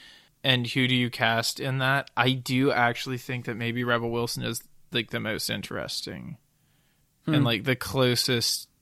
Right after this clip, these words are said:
Speaker 1: to that character. She is that, like, you know how Laura was like, "Oh, she, that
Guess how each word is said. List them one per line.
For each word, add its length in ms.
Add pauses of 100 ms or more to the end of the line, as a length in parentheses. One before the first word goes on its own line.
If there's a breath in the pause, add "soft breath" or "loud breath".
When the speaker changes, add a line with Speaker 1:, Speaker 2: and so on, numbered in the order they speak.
Speaker 1:
to 420
that 300
character. 680
She 320
is 300
that, 260
like, 240 (320 loud breath)
you 100
know 120
how 100
Laura 260
was 120
like, 240
"Oh, 160
she, 300
that 380